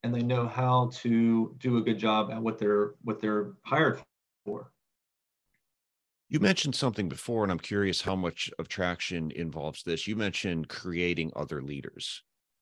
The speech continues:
Speaker 2: And I think that's a really big component of anyone in a leadership position, is eventually you need to be able to scale yourself, right? I mean, whether it's a, you know, when you start off a cold practice, right? It's you and one other employee,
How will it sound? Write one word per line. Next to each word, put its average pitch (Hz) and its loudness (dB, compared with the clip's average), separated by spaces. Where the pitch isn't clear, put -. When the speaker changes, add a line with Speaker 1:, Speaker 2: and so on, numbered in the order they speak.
Speaker 2:
And 90 -4
I 76 -2
think 87 -6
that's 85 -4
a 90 -2
really 95 -2
big 85 -2
component 82 -6
of 76 -4
anyone 95 0
in 78 -4
a 73 -4
leadership 76 -6
position, 80 -4
is 71 -6
eventually 90 -2
you 78 -4
need 107 -2
to 120 0
be 90 0
able 80 -4
to 80 -4
scale 82 -2
yourself, - -6
right? 80 2
I 78 -6
mean, 80 -6
whether 78 -4
it's 76 -4
a, 71 -2
you - -6
know, 82 -2
when 87 0
you 127 8
start 120 4
off 98 4
a - -6
cold 87 -4
practice, - -4
right? 78 0
It's 73 -4
you 110 2
and 90 0
one 82 -2
other 73 -2
employee, 80 0